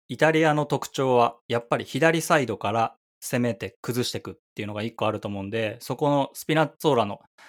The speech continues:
ところが欠けるのはだいぶ痛いかなと思うんですけど、アキレス腱をね、やってしまったっ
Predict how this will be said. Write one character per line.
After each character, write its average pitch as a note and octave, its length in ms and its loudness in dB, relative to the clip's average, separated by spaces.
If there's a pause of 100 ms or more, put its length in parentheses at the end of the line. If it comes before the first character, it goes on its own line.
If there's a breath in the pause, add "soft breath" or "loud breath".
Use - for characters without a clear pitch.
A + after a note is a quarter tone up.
(120)
と A#2 100 -6
こ C3 100 0
ろ B2 100 4
が G#2+ 120 -2
欠 - 180 -6
け C3 100 0
る C3+ 100 2
の A2 100 -2
は - 140 -6 (320)
だ A#2 140 -2
い B2+ 80 -4
ぶ C3+ 60 -4
痛 C#3 160 0
い C3 60 0
か G#2 100 -6
な G2+ 160 -6
と - 120 -14
思 G2 140 -12
う G2 40 -8
ん - 20 -8
で - 40 -14
す - 80 -14
け - 80 -6
ど、 A2+ 220 -2 (480 loud breath)
ア A#2+ 100 -6
キ D#3 100 -4
レ D3+ 80 2
ス D3 80 -4
腱 C#3 200 -2
を B2+ 40 0
ね、 B2+ 220 -4 (200)
や A2+ 80 -2
っ - 60 -20
て B2+ 80 -6
し A#2+ 100 -4
ま A2 80 -2
っ - 80 -12
た G#2+ 100 -6
っ G2+ 80 -14